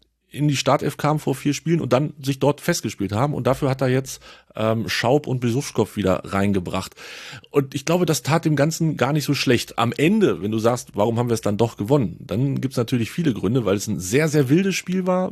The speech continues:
weil der Schiedsrichter sehr, sehr wild war, weil der V A R sehr, sehr wild war, ähm,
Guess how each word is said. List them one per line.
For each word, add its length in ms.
weil 300
der 180
Schiedsrichter 800
sehr, 300
sehr 200
wild 220
war, 140
weil 80
der 100
V 240
A 100
R 360
sehr, 240
sehr 240
wild 240
war, 200
ähm, 480